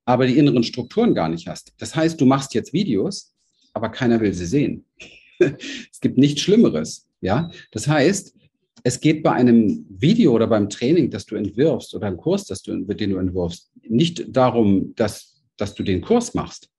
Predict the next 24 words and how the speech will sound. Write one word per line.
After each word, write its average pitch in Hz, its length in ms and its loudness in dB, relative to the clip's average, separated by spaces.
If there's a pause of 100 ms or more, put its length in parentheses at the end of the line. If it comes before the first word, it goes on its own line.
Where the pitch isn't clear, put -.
(640)
Es - 160 -18
geht 123 180 -4
darum, 135 460 2 (200)
dass 113 140 -10
du - 80 -16
vom - 180 -4
ersten 135 280 -2
Tag 131 220 -4
an 113 140 -2
lernst, 123 600 -4 (460)
andere 113 280 0
abzuholen, 90 600 -6
dass - 160 -14
du 110 100 -8
lernst, 107 540 0
dass 110 140 -8
es 101 100 -10
sie 113 120 -4
berührt, 110 640 -4
dass - 180 -12
du - 100 -8
lernst, 110 440 -2
dass 98 180 -8
sie, 98 280 -6